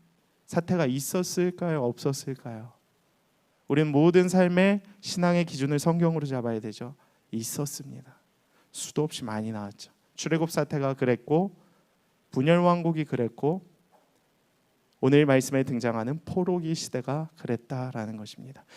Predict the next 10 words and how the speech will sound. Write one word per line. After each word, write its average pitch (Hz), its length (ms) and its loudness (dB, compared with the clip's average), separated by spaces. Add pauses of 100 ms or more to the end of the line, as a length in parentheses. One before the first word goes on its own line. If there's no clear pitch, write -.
(140)
나라가 160 460 6
멸망한 202 800 8
순간도 175 560 -2
있었어요. 110 580 -10 (280)
우리는 196 300 6
지금 180 260 0
대한민국이라는 160 920 2
나라는 127 460 4
있죠. 120 400 -8 (300)
교회는 175 560 4